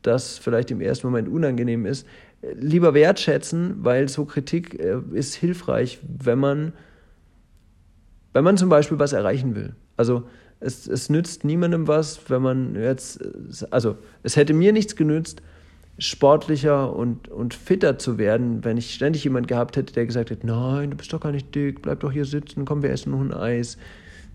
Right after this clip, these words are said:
Das, das ist ja völlig kontraproduktiv. Es hilft viel mehr, wenn da jemand ist, der sagt, „Du, das ist jetzt eine Ausrede, du weißt genau, du hast so zwei Stunden Zeit heute Abend, wenn du was machen willst, dann mach jetzt eine halbe Stunde. Steh auf, krieg den Arsch hoch,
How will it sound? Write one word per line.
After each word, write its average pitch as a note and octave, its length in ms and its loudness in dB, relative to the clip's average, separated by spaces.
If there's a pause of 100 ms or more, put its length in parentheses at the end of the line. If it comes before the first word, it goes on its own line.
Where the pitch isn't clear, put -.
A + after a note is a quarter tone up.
Das, - 240 -8
das C#3 220 0
ist G2 260 -2
ja D3 80 4
völlig F#3+ 320 4
kontraproduktiv. - 1120 -2
Es - 160 -8
hilft D3 200 0
viel F#3 220 -2
mehr, E3+ 260 4
wenn D3+ 120 2
da C#3 60 6
jemand C3+ 280 2
ist, - 300 -4 (340)
der C3 120 4
sagt, C#3 420 2
„Du, E3+ 340 0 (300)
das C3 100 -4
ist - 60 -4
jetzt C3+ 140 -2
eine B2+ 140 0
Ausrede, F3+ 680 2
du D3+ 120 -2
weißt C3 300 2
genau, B2+ 600 0 (100)
du B2+ 180 -2
hast C3+ 180 0
so C3 100 -4
zwei C3 280 2
Stunden D3+ 300 -4
Zeit C#3+ 260 0
heute D#3 240 0
Abend, C#3 380 -2 (840)
wenn C#3 160 6
du D#3+ 100 2
was C#3 220 2
machen C#3+ 320 2
willst, C#3+ 340 -2 (140)
dann B2 160 0
mach C3 140 0
jetzt D3+ 280 0
eine D#3 100 4
halbe B2+ 220 2
Stunde. A2 380 -6 (100)
Steh - 240 -6
auf, F3 460 0
krieg A#2 180 -6
den G#2 160 -4
Arsch C3 320 -2
hoch, C#3+ 220 -2